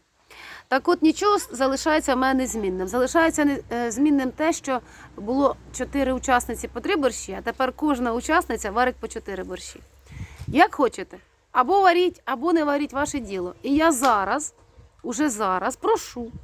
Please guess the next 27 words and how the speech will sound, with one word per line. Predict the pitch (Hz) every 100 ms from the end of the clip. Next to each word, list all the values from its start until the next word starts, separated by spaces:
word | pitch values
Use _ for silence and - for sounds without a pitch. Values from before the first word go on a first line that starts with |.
| - - - _
писати | 311 - 359 339 269
прямо | - 277 320 330 294
в |
коменти, | - 262 262 226 - 214 _ - _
або | 226 240
виходити | 311 330 392 370 349
в | 302
ефіри, | 330 - 240 220 208 196
ну, | 240
мені | 269 294
обов'язково | 262 262 247 269 233
писати. | 220 - 202 180 240 277 -
Кожна | 330 285 254 226
ос-, | 220 220
господиня, | 214 - 233 233 320 269
яка | 226 240
планує, | 285 330 311 269 240 214 214 -
чи, | - - -
чи | -
пан | 226 220
господар, | 208 208 - 190 185 - - -
варити | 247 285 285
борщ, | 262 359 466 -
пишете: | 226 214 220 220
"Я | 254 311
такий-то, | 247 240 349 359 277
така-то, | 220 208 262 339 302